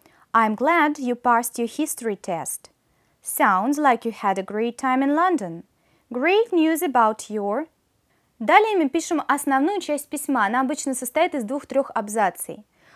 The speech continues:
В ней вы должны раскрыть все аспекты, указанные в задании,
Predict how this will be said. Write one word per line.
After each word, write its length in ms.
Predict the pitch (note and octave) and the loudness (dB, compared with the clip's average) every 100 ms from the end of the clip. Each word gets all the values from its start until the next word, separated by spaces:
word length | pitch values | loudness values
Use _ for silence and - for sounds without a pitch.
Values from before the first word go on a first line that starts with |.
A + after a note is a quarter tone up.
| _ | _
В 100 | G#3+ | -4
ней 200 | A#3+ D#4+ G#4 | 0 2 4
вы 80 | |
должны 260 | C#4 C4 C#4 | 4 4 2
раскрыть 420 | C#4 B3+ E4+ F4 | 0 0 -2 -2
все 400 | - - C4 D#4+ | -2 -6 0 2
аспекты, 480 | F4+ - C4 C4+ - | 2 0 0 0 -2
указанные 440 | C#4+ A#3 A3 B3 | 0 0 0 -2
в 20 | A#3 | 0
задании, 580 | C#4+ A#3+ F#3+ E3+ E3 | 0 0 -2 -2 -10